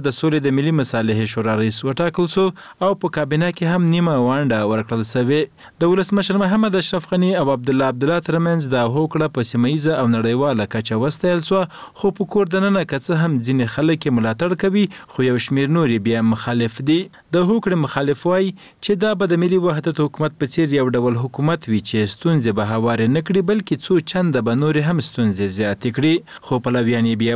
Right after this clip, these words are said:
وایي چې دغې هوکړې سیاسي ستونزه هواره کړه، افغانستان یې له بحران څخه وژغورو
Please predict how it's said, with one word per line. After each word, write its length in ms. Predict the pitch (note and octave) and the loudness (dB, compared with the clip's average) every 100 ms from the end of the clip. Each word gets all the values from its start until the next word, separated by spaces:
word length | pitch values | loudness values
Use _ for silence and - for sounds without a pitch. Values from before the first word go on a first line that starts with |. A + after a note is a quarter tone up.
| C3+ | 2
وایي 180 | F3+ E3 | 0 2
چې 80 | F#3 F3+ - E3 | 0 -2 -4 -2
دغې 220 | D#3+ F3 D#3+ | 0 0 2
هوکړې 320 | G#3 G3 F#3+ - | 0 0 0 0
سیاسي 340 | D#3 B2 E3+ D3+ | 0 0 -2 -4
ستونزه 380 | - F3+ C#3 A#2 | 0 2 2 0
هواره 320 | B2+ D#3 F3+ F3+ | 0 0 0 0
کړه، 120 | F3 F#3+ G3 - - F#3+ | 0 -2 -4 -10 -6 -4
افغانستان 540 | G#3 G3 G3 G#3+ G#3 | 0 0 0 0 2
یې 120 | G3 | 2
له 120 | D#3 C3 | 2 0
بحران 400 | B2 D3+ D3 A#2+ | 0 0 -2 -2
څخه 260 | B2+ B2 C#3 | -4 0 0
وژغورو 520 | C#3+ A2 G#2+ A2+ B2+ | 0 0 2 4 2